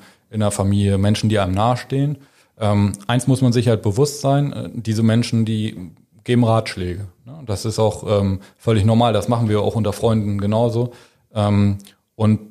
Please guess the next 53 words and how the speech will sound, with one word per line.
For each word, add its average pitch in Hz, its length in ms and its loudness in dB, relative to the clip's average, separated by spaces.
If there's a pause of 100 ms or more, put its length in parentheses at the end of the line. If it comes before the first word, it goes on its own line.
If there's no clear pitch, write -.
das - 160 -4
kann 110 160 -2
auch 117 140 0
dazu 120 240 0
führen, 120 200 0
dass 113 160 0
man, 107 540 0
dass 107 140 -8
man 110 160 0
wieder 110 220 0
andere 113 260 2
Dinge 117 420 2 (300)
quasi 110 260 -2
für 113 180 -2
sich 110 240 -2
annimmt, 127 600 2
ähm, 113 180 2
die 113 120 0
andere 117 200 2
Menschen 117 320 0
gesagt 113 320 0
haben, 117 180 0
aber 104 200 -2
die 101 100 -2
nicht 104 260 -2 (200)
das 104 180 -6
sind, 101 160 0
was 104 160 -4
man 95 120 -2
selber 101 260 2
machen 92 240 -8
möchte. - 340 -12 (320)
Deswegen 120 320 2
muss 131 160 2
man 120 140 2
da 113 360 0
natürlich 107 320 -4
immer 110 120 2
ein 107 60 2
bisschen 107 200 -2
drauf 101 220 0
achten, 117 300 -2
ist 107 140 -2
das 110 160 0
das, 104 200 -2
was 101 160 -2
ich 90 120 -8
wirklich 98 300 -4
auch 95 200 0
für 98 120 -4
mich - 240 0
gut 143 220 -8
finde? 160 380 0